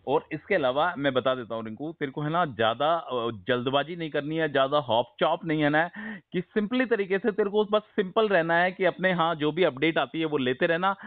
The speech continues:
क्योंकि on passive जो है वो एक जादू की छड़ी नहीं है। ये बात मैंने तेरे को पहले भी बताया था, थोड़ा सा टाइम लगेगा। ये कंपनी क्या करती है रिंकू? सॉल्यूशन प्रोवाइड कंपनी है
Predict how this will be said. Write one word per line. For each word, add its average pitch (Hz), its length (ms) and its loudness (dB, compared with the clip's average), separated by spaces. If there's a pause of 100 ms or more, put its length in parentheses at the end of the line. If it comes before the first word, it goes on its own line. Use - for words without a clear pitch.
(320)
क्योंकि 156 240 2
on 151 280 2
passive 151 380 0
जो 170 200 4
है 170 220 0 (260)
वो 151 200 2
एक 180 360 2 (180)
जादू 143 340 0
की 190 120 -8
छड़ी 160 280 -2
नहीं 143 180 -2
है। 98 260 -6
ये 131 80 0
बात 143 180 -2
मैंने 151 160 -6
तेरे 156 120 -6
को 175 60 -4
पहले 143 280 0
भी 175 80 0
बताया 113 320 0
था, 101 180 -4 (400)
थोड़ा 156 200 4
सा 208 140 0
टाइम 170 320 -4
लगेगा। 117 440 -2
ये 123 180 -4
कंपनी 180 340 -6
क्या 190 120 2
करती 131 240 -2
है 147 40 -2
रिंकू? 170 180 -4
सॉल्यूशन 180 420 -4
प्रोवाइड 175 320 2
कंपनी 127 380 -2
है 92 160 -6